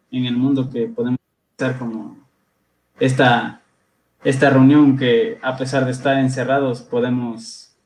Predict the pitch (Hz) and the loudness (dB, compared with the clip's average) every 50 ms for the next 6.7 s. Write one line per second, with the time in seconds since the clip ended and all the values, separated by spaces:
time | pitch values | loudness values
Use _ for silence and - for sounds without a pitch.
0 | _ _ _ _ _ _ _ _ _ - 127 123 120 120 120 117 - - 131 131 | _ _ _ _ _ _ _ _ _ 0 2 2 2 2 0 0 2 2 4 6
1 | 135 131 131 123 110 104 101 92 - - - _ - 127 123 117 120 117 - 147 | 6 4 2 0 -2 -4 -8 -10 -12 -16 -20 _ -6 -4 -2 -2 -2 0 2 2
2 | 151 135 127 123 117 - 120 113 117 120 117 117 113 117 117 - 123 123 127 127 | 4 4 2 0 -2 -4 -6 -4 -2 0 -2 0 -2 -4 -4 -4 -2 -2 -2 -4
3 | 123 117 - - 135 139 143 135 131 131 - - _ _ _ _ _ _ _ _ | -6 -8 -8 -4 -2 0 0 0 0 -2 -6 -10 _ _ _ _ _ _ _ _
4 | _ _ - 160 156 151 165 151 151 160 160 160 156 - 135 127 131 135 143 147 | _ _ 0 0 2 2 2 2 2 2 2 0 0 -2 -2 -4 -2 -4 -6 -6
5 | 147 - 139 120 - - 123 120 117 117 117 139 123 - 123 120 120 117 - 117 | -4 -4 -4 -4 -6 -8 -8 -8 -8 -8 -8 -8 -6 -6 -6 -6 -6 -6 -8 -10
6 | 113 - - 127 131 135 135 131 117 110 110 104 101 95 | -10 -8 -4 0 0 2 2 0 -2 -6 -8 -12 -14 -16